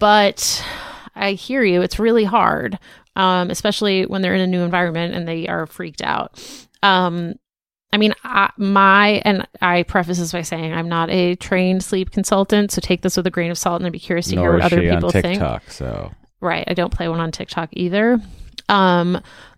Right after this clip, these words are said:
Speaker 1: I would do some, like, modified, s-,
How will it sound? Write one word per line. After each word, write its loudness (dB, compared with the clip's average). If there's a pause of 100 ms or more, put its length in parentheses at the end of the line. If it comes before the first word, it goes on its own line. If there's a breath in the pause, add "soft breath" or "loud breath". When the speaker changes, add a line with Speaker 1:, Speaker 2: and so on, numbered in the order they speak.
Speaker 1:
I 4
would 6
do 4
some, 2
like, 2
modified, -2
s-, -4